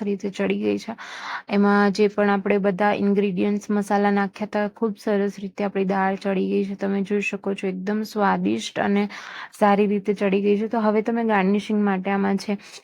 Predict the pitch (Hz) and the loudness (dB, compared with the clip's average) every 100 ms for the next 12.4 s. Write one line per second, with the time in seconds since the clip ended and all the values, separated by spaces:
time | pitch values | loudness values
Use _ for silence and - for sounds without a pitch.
0 | - - 214 214 214 214 208 202 202 220 | -14 0 4 6 6 6 4 4 2 0
1 | - 202 202 208 202 202 202 208 202 208 | 0 0 2 2 2 2 0 -4 -4 -4
2 | 254 - 208 208 208 202 208 190 196 202 | -2 0 2 4 2 2 2 2 2 0
3 | 190 202 208 202 208 202 202 - - - | 0 -4 -6 -6 0 0 0 -6 -20 -20
4 | - 202 190 185 185 180 196 196 196 196 | -6 2 4 6 4 4 4 6 4 2
5 | 190 190 196 208 202 202 208 214 208 208 | 0 0 0 -2 0 2 2 2 0 0
6 | 208 226 262 - 196 196 196 208 202 220 | -2 -4 -4 0 2 2 0 -2 0 0
7 | 214 202 214 196 196 202 - 208 214 220 | 0 0 0 2 2 0 -2 -4 -4 -2
8 | 196 196 190 190 190 185 208 202 196 196 | 0 0 0 0 0 -2 -2 -2 0 0
9 | 190 214 214 208 202 214 208 208 214 220 | 2 2 0 0 -2 -2 -2 0 -2 -4
10 | 233 277 - - - - 208 214 208 190 | -6 -10 -10 -10 -8 0 2 4 4 2
11 | 233 233 220 208 208 214 208 220 - - | 0 0 2 2 0 -2 -2 -4 -8 -2
12 | 247 254 247 247 | 0 2 2 0